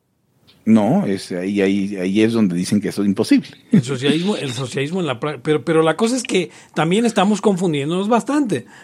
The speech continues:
Speaker 2: porque ahí estamos partiendo de que socialismo es marxismo, y eso es falso.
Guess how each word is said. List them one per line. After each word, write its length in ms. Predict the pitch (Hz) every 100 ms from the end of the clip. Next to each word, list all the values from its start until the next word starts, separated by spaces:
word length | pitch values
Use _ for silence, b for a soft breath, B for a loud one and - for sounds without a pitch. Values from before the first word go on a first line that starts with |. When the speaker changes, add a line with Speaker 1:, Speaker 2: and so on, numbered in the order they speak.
| B
Speaker 2:
porque 220 | 147 127
ahí 180 | 139 175
estamos 340 | 185 208 202
partiendo 480 | 202 220 185 180 220
de 120 | 190
que 120 | 131 123
socialismo 560 | 127 127 127 143 151
es 80 | 147
marxismo, 580 | 165 160 - 220 156 110
y 220 | 110 113
eso 180 | 123 160
es 100 | -
falso. 460 | 208 180 - -